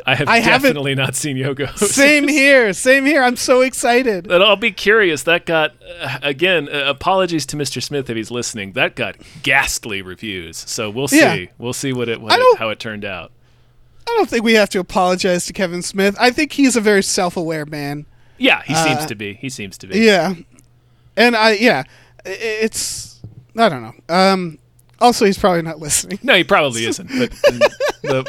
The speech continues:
Speaker 1: point zero zero zero one percent chance that he is. I just wanted to
Speaker 2: Yeah.
Speaker 1: put that out there.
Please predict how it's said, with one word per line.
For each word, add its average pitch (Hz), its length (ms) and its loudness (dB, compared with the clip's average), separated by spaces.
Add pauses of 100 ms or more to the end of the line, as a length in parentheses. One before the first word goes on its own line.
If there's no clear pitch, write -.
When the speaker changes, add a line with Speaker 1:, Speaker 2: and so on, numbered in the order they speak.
Speaker 1:
point 180 280 0
zero 147 380 0
zero 143 360 4
zero 131 240 2
one 127 280 -2
percent 117 340 -4
chance 113 360 -4
that 110 120 -6
he 107 180 -4
is. 95 280 -10
I 104 60 -12
just - 300 -16
wanted 151 180 0
to 240 40 4
Speaker 2:
Yeah. 240 200 6
Speaker 1:
put 226 80 0
that 139 160 4
out 127 240 -2
there. - 280 -6